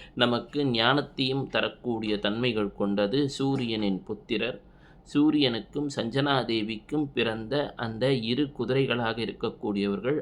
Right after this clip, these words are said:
அஸ்வினி தேவர்கள். வேகத்தை குறிக்கக்கூடியது, விவேகத்தை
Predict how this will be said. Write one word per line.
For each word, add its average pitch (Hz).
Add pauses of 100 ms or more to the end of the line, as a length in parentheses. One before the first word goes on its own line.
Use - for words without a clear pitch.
அஸ்வினி 135
தேவர்கள். 104
வேகத்தை 110 (180)
குறிக்கக்கூடியது, 110
விவேகத்தை 123